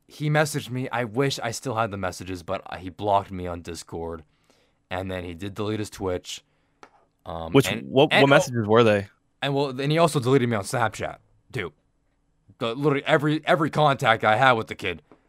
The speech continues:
Speaker 1: boom, vanished. <laughs> Um, it was like this huge, I, no, it wasn't even drawn out. It was like, "Hey, I quit. Like, this is end. Like, stop messaging me," or something like that. Very, like,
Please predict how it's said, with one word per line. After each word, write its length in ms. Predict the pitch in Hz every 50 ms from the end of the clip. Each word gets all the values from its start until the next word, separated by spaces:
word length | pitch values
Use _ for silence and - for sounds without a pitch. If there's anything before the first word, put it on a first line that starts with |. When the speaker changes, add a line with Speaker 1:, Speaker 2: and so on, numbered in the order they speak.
| _ _
Speaker 1:
boom, 240 | - 147 107 85 71 _ _ -
vanished. 440 | 101 101 101 92 80 76 - - _ _ _ _ _ _ _ _ _ _ _ _ _ _ -
<laughs> 200 | - - - - _ _ _ -
Um, 400 | - 90 90 90 87 87 82 73 _ _ _ _ _ _ _ -
it 120 | 123 147
was 200 | 156 165 143 120
like 200 | 139 135 127 -
this 180 | 107 98 - - -
huge, 240 | 147 151 151 139 139 -
I, 160 | 117 127 139 -
no, 220 | 139 135 117 101
it 60 | 104
wasn't 260 | 127 160 170 175 180 165
even 160 | 143 123 110
drawn 400 | 98 101 101 104 104 104 98 95
out. 320 | 95 90 82 78 - - 87
It 60 | 110
was 180 | 110 110 107 101
like, 200 | 104 101 90 _ _ _ _ _ -
"Hey, 380 | 120 117 113 113 110 113 - -
I 120 | - 92 90
quit. 500 | - - - 120 117 107 104 104 - _ _ _ _ _ _ _
Like, 260 | 98 95 90 92 82
this 160 | 82 92 - -
is 140 | 101 98
end. 380 | 104 87 98 101 101 98 98 98 - _ _ _ -
Like, 220 | - 90 90 82 -
stop 260 | - - 104 101 95
messaging 380 | 95 90 87 - 92 85 87
me," 100 | 87 87
or 60 | 87 90
something 260 | - 190 190 185 156
like 160 | 123 104 82
that. 300 | 98 98 95 92 87 - _ _ _ _ _ _ _ _ -
Very, 340 | 107 113 113 110 107 113 120
like, 180 | 101 98 113